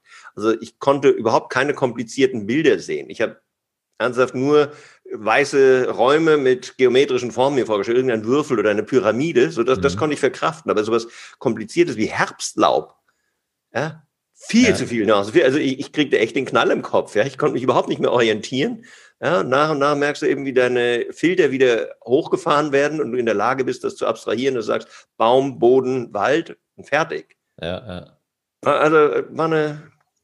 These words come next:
Speaker 1: interessante Erfahrung. Ich muss das nicht unbedingt nochmal machen und, und andererseits, ja, ich bin glimpflich davon gekommen.
Speaker 2: <laughs> Ja, das, das klingt, äh, tatsächlich so, als wärst du nochmal gut davon gekommen. Wenn du jetzt mal in die Zukunft schaust, was,
Speaker 1: Ja?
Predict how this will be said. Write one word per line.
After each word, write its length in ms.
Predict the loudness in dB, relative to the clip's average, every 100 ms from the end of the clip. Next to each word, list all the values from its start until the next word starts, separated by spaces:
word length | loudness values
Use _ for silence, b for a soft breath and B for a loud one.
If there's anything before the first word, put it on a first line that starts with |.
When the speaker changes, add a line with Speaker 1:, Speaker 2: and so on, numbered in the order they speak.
| _
Speaker 1:
interessante 480 | -4 0 0 2 2
Erfahrung. 320 | 2 0 0
Ich 80 | -2
muss 240 | -2 -2
das 120 | -2
nicht 140 | 0 0
unbedingt 280 | 0 0
nochmal 380 | -2 0 2 2
machen 360 | 2 -2 -2 -4
und, 140 | -2
und 340 | -4 -6 -10 -20 _ _
andererseits, 400 | -2 2 4 2
ja, 140 | 0 0
ich 120 | 0
bin 260 | -4 -4
glimpflich 380 | 0 0 0 -2
davon 300 | -2 -2 -4
gekommen. 440 | -6 -4 -2 -2 -4
Speaker 2:
<laughs> 60 | -6 -6 -14 -20 B B B B -14 -12 -14 -16 -14
Ja, 220 | 0 2 4
das, 300 | 2 -2 -4
das 220 | -4 -4
klingt, 420 | -2 -2 -2 -6
äh, 500 | 0 4 4 2 -2 -8 B B -18
tatsächlich 420 | -4 -2 0 -2 -2
so, 80 |
als 140 | -2 -2
wärst 160 | -4
du 40 | -4
nochmal 180 | -6 -6
gut 140 | 0
davon 280 | 0 2 0
gekommen. 360 | 0 0 0
Wenn 100 | 0
du 60 | 2
jetzt 180 | 2 2
mal 120 | -2
in 80 | 0
die 340 | -4 -6 -10
Zukunft 520 | -6 -6 -2 -2 -2
schaust, 460 | 0 4 4 0 -2
was, 320 | 0 0 -2
Speaker 1:
Ja? 220 | -2 -2